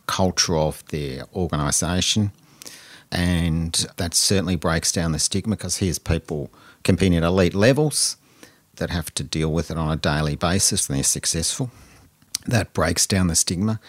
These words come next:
Often they're big, bulky men, and so often big men aren't perceived as having mental health issues. And so the more,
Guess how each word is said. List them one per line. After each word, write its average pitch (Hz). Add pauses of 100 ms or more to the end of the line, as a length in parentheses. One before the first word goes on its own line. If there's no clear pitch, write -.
(540)
Often 92
they're 87
big, 80
bulky 85
men, 127
and 92
so 85 (680)
often 98 (400)
big 127 (160)
men 113
aren't 92
perceived 127
as 113
having 113
mental 113
health 120
issues. 120 (500)
And 95
so 101
the 92
more, 98